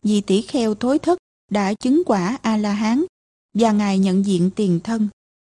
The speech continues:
Lúc bấy giờ, bà mẹ là Hoàng hậu Maya, vua cha là Đại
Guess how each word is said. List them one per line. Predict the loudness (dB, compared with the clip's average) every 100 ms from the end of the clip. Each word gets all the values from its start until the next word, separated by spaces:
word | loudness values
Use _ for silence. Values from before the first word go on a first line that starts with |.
| _ -2
Lúc | 0 2
bấy | 0 0 2
giờ, | 2 2 -2 _ _ -4
bà | 0 2
mẹ | 2 0
là | 0 -2
Hoàng | 0 0
hậu | 0 0 2
Maya, | 2 0 0 0 -2 -4 -10 _ _ _ -6
vua | 0 2
cha | 2 0 -2 -4 _ -4
là | -2
Đại | 0 0